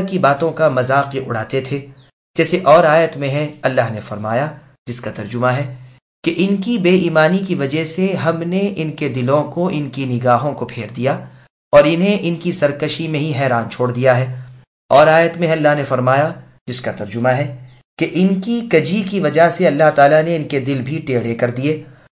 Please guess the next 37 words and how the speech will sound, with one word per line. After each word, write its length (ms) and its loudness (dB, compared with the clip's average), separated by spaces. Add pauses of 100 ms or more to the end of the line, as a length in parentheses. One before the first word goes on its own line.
(140)
اور 200 8
آیت 340 4
میں 100 0
ہے، 140 2
اللہ 240 2
نے 80 0
فرمایا، 480 0 (800)
جس 240 -6
کا 80 0
ترجمہ 360 -2
ہے 280 -2 (360)
کہ 120 0
اگر 300 4
اب 220 4
بھی 180 2
منہ 200 2
موڑیں 440 2 (380)
تو 80 2
سمجھ 420 2
لیجئے 380 2
کہ 120 2
اللہ 300 4
تعالیٰ 280 4
ان 100 -4
کے 140 -2
بعض 360 2
گناہوں 320 0
پر 260 0
ان 160 -4
کی 220 -10
پکڑ 340 0
کرنے 380 -4
کا 140 -2
ارادہ 500 -4
کر 80 -6
چکے 180 -6
ہیں۔ 240 -6